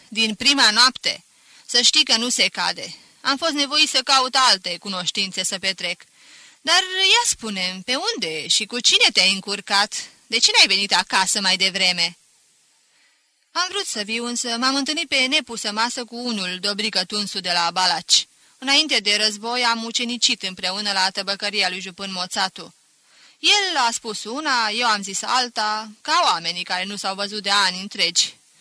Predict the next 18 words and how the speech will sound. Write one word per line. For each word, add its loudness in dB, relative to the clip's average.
Avea 4
punga -2
doldora 0
de -4
parale. -4
M-a 0
poftit 0
la 2
sotir. -6
Am 2
mâncat -2
și 2
am 0
băut -4
ca 0
boierii, 2
pe -16
săturatelea. -2